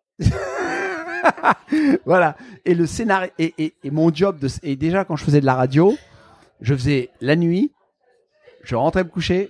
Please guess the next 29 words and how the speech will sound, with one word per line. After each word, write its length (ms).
je 40
me 80
réveillais, 320
il 60
faisait 180
jour, 360
je 120
partais 260
travailler, 360
il 60
faisait 160
nuit, 340
je 120
me 80
réveillais, 400
il 60
faisait 160
jour. 200
Et 280
aujourd'hui, 580
je, 120
je, 200
c'est 400
vraiment 280
monstrueux 440
parce 160
que 120
je 80
suis, 380